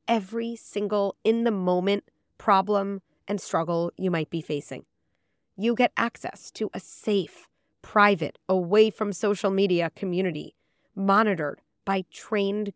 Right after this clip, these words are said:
Good Inside coaches. You also have access to ongoing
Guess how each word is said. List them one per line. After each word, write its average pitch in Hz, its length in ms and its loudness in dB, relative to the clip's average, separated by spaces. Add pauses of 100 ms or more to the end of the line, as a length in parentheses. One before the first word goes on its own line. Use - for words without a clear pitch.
Good 190 320 -2
Inside 160 540 -4 (240)
coaches. - 560 -10 (580)
You 233 300 0
also 220 340 -2
have 214 260 -2
access - 500 -6
to - 200 -4 (120)
ongoing 202 600 -2